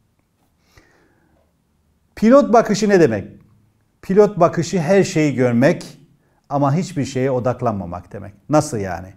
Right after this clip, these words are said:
Genel sürerken hiçbir problem yokken sürüş anında benim bakışım pilot bakışı gibi olmalı. Yani bir helikopter kullandığınızı düşünün. Önünüzdeki her şeyi görebilmeliyiz. Tepeler, dereler,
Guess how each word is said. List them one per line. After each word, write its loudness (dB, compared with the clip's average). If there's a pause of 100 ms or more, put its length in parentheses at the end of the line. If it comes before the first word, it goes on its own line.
(920)
Genel 4
sürerken 2
hiçbir -4
problem 2
yokken 0
sürüş -4
anında -4
benim -2
bakışım 0 (600)
pilot 2
bakışı -4
gibi -10
olmalı. -12 (340)
Yani 2
bir 0
helikopter 0
kullandığınızı -2
düşünün. -8 (640)
Önünüzdeki 0
her 4
şeyi -2 (180)
görebilmeliyiz. -6 (440)
Tepeler, 0
dereler, 4